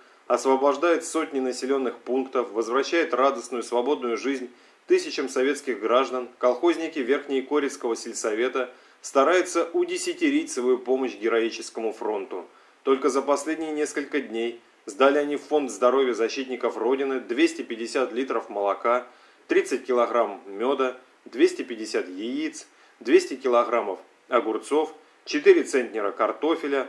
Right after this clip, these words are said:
много муки, кур, масла». Во всех колхозах широко развернулся сбор тёплых вещей для воинов советской армии.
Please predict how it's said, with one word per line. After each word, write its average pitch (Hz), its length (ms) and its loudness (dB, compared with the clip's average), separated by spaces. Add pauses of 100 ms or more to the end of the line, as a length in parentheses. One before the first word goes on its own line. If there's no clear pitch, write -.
(100)
много 139 400 0
муки, 107 520 -8 (140)
кур, 139 320 2 (180)
масла». 123 580 0 (360)
Во 117 120 2
всех 175 280 2
колхозах 151 480 0
широко 135 380 0
развернулся 139 640 0
сбор 120 320 0
тёплых 139 400 -2
вещей 123 400 -4
для 113 180 0
воинов 135 420 0
советской 117 480 -2
армии. 95 460 -2